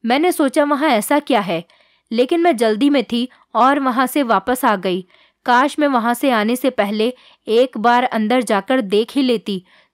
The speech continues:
तो ये अजाब मुझ पर नहीं पड़ता। मैं अनाथ आश्रम वापस आ गई और सब रुपए जोड़कर मैंने शुभम को भिजवा दिए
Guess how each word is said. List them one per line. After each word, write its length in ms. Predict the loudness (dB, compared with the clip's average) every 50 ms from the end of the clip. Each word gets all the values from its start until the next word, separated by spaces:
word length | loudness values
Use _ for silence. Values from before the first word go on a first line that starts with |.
| _
तो 60 | -2 0
ये 120 | 0 0
अजाब 480 | 0 0 -2 0 0 2 2 4 4 2
मुझ 200 | 2 0 -2 -2
पर 180 | -2 -2 0
नहीं 300 | 0 0 0 0 -2 -2
पड़ता। 460 | 0 0 0 0 0 -2 -4 -4 -4 -8 _ _ _ _ _ _ _ -4
मैं 140 | -2 -2 -2
अनाथ 440 | 0 0 0 2 2 2 2 2
आश्रम 400 | 2 2 0 2 0 0 0 2
वापस 360 | 2 2 2 0 -2 -2 0 0
आ 100 | 0 0
गई 260 | 0 -2 -4 -4 -4 -6 _ _ _ -20 -20 _ _
और 100 | -2 -2
सब 300 | 0 0 0 0 0 0
रुपए 300 | -2 -2 0 0 0 0
जोड़कर 480 | 0 0 0 0 0 0 0 -2 -2 0
मैंने 240 | 0 0 0 0 -2
शुभम 380 | -2 -2 -2 0 0 0 0 0
को 120 | 0 -2
भिजवा 440 | 0 -2 -4 -6 -2 0 0 0 0
दिए 340 | 0 -2 -2 -2 -2 -2 -2